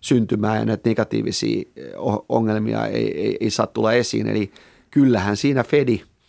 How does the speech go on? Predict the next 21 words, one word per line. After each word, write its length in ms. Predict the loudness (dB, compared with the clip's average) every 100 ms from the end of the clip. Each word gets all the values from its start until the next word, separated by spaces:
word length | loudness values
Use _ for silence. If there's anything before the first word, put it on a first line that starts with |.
| _ _ _ _ _ -4
ja 60 |
miksei 400 | -2 0 2 4
E 60 | 4
K 40 | 2 0 0
P:kin, 400 | -2 -2 -2 0
niin 160 | 0
on, 300 | 0 0 -2 -6
joutuu 500 | -2 0 0 -2 -6
kyllä 400 | 0 0 2 0 -4 _ _ _ _ _
nuoralla 540 | 0 4 4 4 4 2
tanssimaan. 760 | 2 2 2 0 -2 -2 -6 -10 -20 _
Ja 320 | -12 -6 -4
siitä 240 | 0 0 0
syystä, 460 | 0 0 0 -2 -4 _ _ _ _ _ -8
eh, 360 | 0 2 2 2
tästä 300 | 0 -2 -2
tulee, 420 | 0 2 4 2 2
tässä 300 | 0 2 4
lähivuosina 600 | 4 4 2 2 0 -2
tulee 320 | 0 0 0
toki, 440 | 0 -2 -4 -8